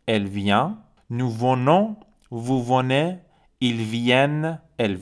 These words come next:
viennent. منتها فرق خیلی بزرگی که با فوتور پروش داره اینه که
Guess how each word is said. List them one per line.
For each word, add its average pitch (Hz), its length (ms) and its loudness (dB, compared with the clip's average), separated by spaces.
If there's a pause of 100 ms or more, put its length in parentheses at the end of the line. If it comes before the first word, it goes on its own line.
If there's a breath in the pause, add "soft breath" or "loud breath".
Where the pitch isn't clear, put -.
viennent. 82 280 -14 (360)
منتها 135 380 0
فرق 156 400 0
خیلی 117 220 -6
بزرگی 120 340 -4
که 107 120 -10
با 107 60 -6
فوتور 104 280 -14
پروش 135 220 -10
داره 139 220 -8
اینه 196 140 -4
که 202 160 -6